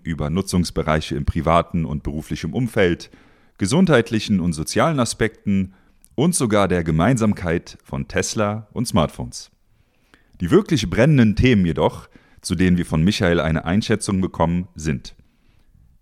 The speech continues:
Künstliche Intelligenz im Smartphone. Weiß eine Assistentin bald mehr über uns als wir selbst? Löst das Smartphone den Laptop ab oder wird es sogar selbst abgelöst?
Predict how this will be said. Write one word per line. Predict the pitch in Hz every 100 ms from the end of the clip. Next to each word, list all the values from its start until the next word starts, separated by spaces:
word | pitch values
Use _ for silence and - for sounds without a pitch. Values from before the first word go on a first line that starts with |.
| _
Künstliche | - 196 - 143 - 117
Intelligenz | 107 95 82 78 87 -
im | 101 101
Smartphone. | - 73 - 65 60 67 _ _ _
Weiß | 80 107 160 -
eine | 104 92 76
Assistentin | - - - 110 131 127 123
bald | 78 71
mehr | 73 73 78 113 131
über | 92 80 76
uns | 80 95 - -
als | 71 -
wir | 69
selbst? | 65 - - - _ _ _ _ _ _ _ _ _
Löst | 78 92 196 -
das | 175 -
Smartphone | 131 113 104 98 87
den | 92
Laptop | 101 - - -
ab | - - - - _
oder | - 85 82
wird | 87
es | 85
sogar | 82 67
selbst | 73 78 -
abgelöst? | 98 - 123 123 202 - -